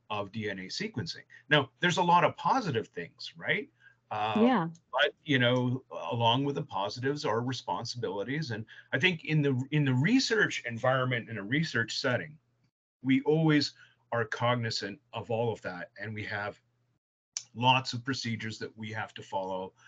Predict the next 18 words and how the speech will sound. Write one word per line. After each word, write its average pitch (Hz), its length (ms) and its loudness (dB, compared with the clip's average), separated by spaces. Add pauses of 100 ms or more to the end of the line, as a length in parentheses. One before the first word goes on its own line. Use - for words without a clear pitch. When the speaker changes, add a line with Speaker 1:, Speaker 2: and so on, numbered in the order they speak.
(380)
Speaker 1:
and 104 540 -4
lots 113 220 -2
of 123 100 -8
paperwork, 104 760 -4
and 92 100 -10
we 95 80 -12
have 98 120 -16
to - 80 -12
keep - 180 -6
the - 60 -6
data 101 320 -8
protected 87 500 -10
and 80 100 -8
so 95 140 -8
on 90 140 -12
and 87 100 -14
so 147 160 4
forth. - 260 -6